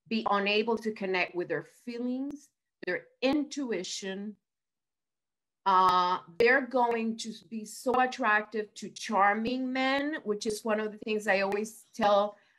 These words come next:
my clients. When you see a charming guy, "Oh, he's so charming," I can almost assure you that's a narcissist or an em-, or an emotional vampire. Run.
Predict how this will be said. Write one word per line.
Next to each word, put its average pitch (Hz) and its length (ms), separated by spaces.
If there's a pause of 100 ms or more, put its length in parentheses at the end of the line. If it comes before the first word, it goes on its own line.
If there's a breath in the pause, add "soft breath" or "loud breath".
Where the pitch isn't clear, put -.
my 208 180
clients. 226 920
When 226 420
you 285 140
see 330 280
a 311 120
charming 285 760
guy, 370 420
"Oh, 269 220
he's 277 240
so 311 140
charming," 302 640 (720)
I 240 160
can 254 460 (300)
almost 330 560
assure 262 500
you 165 300 (180)
that's 175 320
a 302 40
narcissist 185 1080
or 190 180
an 170 120
em-, 160 280
or 180 260
an 185 80
emotional 190 560
vampire. 220 920 (220)
Run. 196 840